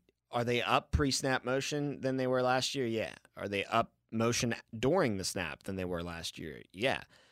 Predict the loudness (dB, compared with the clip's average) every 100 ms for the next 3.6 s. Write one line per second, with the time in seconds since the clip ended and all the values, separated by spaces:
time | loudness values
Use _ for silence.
0 | _ -4 -2 4 4 6 4 2 2 2
1 | 2 4 4 2 -4 _ _ _ _ _
2 | _ _ _ -8 -6 -4 -4 -2 2 4
3 | 2 2 0 0 -2